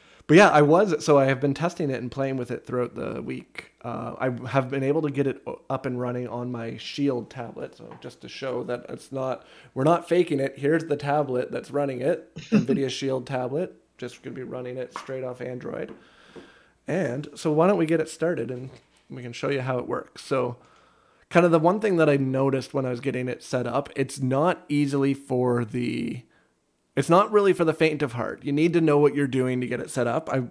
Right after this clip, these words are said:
Speaker 1: it's not as simple as any other Android game that you would play and just install the game and get it working. What I needed to do is create a copy of all the Morrowind files from my computer, which I think was,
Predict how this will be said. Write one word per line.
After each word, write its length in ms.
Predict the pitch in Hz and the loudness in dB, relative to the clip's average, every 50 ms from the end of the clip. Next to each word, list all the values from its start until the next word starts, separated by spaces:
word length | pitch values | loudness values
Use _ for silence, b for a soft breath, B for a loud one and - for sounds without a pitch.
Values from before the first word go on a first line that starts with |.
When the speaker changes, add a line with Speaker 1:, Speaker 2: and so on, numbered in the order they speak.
| - _ - | -10 _ -2
Speaker 1:
it's 180 | 151 143 - 139 | -2 0 0 2
not 240 | 135 131 135 127 | 2 2 2 2
as 140 | 131 135 127 | 0 -2 -2
simple 340 | - - 139 131 123 127 127 | -2 -2 -2 0 0 0 -2
as 160 | 127 123 123 135 - | -2 -2 -4 -6 -6
any 240 | 151 139 131 127 123 | -6 -6 -4 -4 -4
other 180 | 123 120 123 120 | -4 -4 -4 -6
Android 580 | 123 123 123 123 120 127 120 117 - - - - | -6 -6 -8 -8 -6 -6 -8 -8 -8 -12 -12 -8
game 300 | 135 131 123 123 127 127 | -6 -6 -6 -4 -4 -4
that 140 | 123 - | -6 -6
you 80 | 127 127 | -4 -4
would 140 | 123 120 - | -6 -6 -6
play 260 | - 113 110 120 127 | -4 -4 -2 -2 -2
and 100 | 120 120 | -4 -6
just 160 | - 117 - - _ _ _ _ _ _ _ _ _ - | -8 -10 -14 -16 _ _ _ _ _ _ _ _ _ -4
install 340 | 139 131 - 151 139 139 | -2 0 2 2 2 2
the 100 | 131 131 | 2 0
game 300 | 120 135 127 123 123 120 120 | -2 -2 -4 -2 -2 -4 -4
and 80 | 117 | -4
get 100 | 127 120 | -4 -4
it 60 | 110 - | -4 -4
working. 440 | - 120 117 - 107 - - - B B B B B B B B B B B | -6 -8 -10 -12 -14 -14 -14 -14 B B B B B B B B B B B
What 200 | - 127 147 156 | 0 2 4 4
I 80 | 180 175 | 6 4
needed 300 | 175 170 165 165 165 165 | 4 4 2 2 0 -2
to 60 | 175 | -2
do 440 | 156 143 135 127 123 123 131 143 - - | -2 0 0 2 2 2 2 0 -4 -6
is 440 | 127 123 120 120 120 120 120 - - _ _ _ _ _ - 131 120 _ | -6 -4 -4 -4 -4 -6 -8 -10 -16 _ _ _ _ _ -20 -20 -20 _
create 400 | - - - 151 143 147 151 156 156 | -18 -10 -4 -2 0 0 0 0 -2
a 100 | 160 151 | -4 -6
copy 680 | 143 - - - - 143 143 139 - 135 123 123 123 | -6 -8 -10 -8 -4 -4 -4 -4 -4 -6 -6 -6 -6
of 160 | - 127 120 117 | -6 -8 -8 -8
all 340 | - 117 120 123 123 123 117 | -8 -6 -4 -4 -4 -4 -4
the 420 | 110 131 123 123 120 117 - - - | -6 -6 -6 -4 -4 -6 -6 -8 -6
Morrowind 800 | - 120 127 131 139 139 139 135 139 135 131 131 127 120 - - b b b b b b b b | -4 -2 0 2 4 4 4 2 2 0 -2 -2 -4 -8 -10 -16 b b b b b b b b
files 600 | _ - - - 165 165 156 147 143 139 135 - | _ -10 -4 -2 0 2 2 4 2 2 0 -2
from 240 | - - - 139 131 | -4 -4 -2 -2 -2
my 160 | 127 127 127 | -2 -4 -6
computer, 680 | 123 - - 123 117 - - - 233 254 226 143 131 131 | -8 -8 -10 -12 -12 -14 -12 -6 -2 0 0 0 0 -2
which 200 | 131 135 - 135 | -4 -6 -8 -10
I 40 | |
think 460 | 135 - - - 156 180 247 311 320 - | -12 -14 -12 -10 -8 -8 -6 -8 -6 -4
was, 420 | 220 151 139 123 - - - - | -4 -4 -6 -8 -16 -20 -20 -18